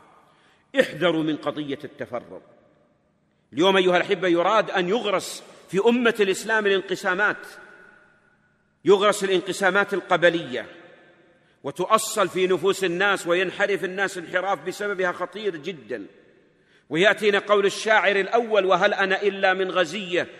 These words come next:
هي قبيلته، إن غوت غويت وإن ترشد غزية أرشد". يعني أنا تبع قبيلتي في الغواية والهداية. هذه مصيبة أيها الإخوة. وكانت موجودة قبل بعثة النبي صلى الله عليه وسلم. لما بعث النبي صلى الله عليه وسلم ألف الله بين قلوب الناس،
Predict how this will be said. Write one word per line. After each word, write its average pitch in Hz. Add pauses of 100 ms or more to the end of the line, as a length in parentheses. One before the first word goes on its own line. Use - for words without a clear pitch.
(120)
هي 180
قبيلته، 175 (320)
إن 247
غوت 220
غويت 208
وإن 190
ترشد 175
غزية 165 (340)
أرشد". 120 (340)
يعني 185
أنا 214
تبع 247
قبيلتي 190
في 165
الغواية 185
والهداية. 160
هذه 170
مصيبة 175
أيها 143
الإخوة. 120 (480)
وكانت 220
موجودة 208
قبل 240
بعثة 208
النبي 180
صلى -
الله 147
عليه 143
وسلم. 110 (380)
لما 185
بعث 196
النبي 180
صلى 170
الله 165
عليه 180
وسلم 185
ألف 160
الله 143
بين 127
قلوب 120
الناس، 104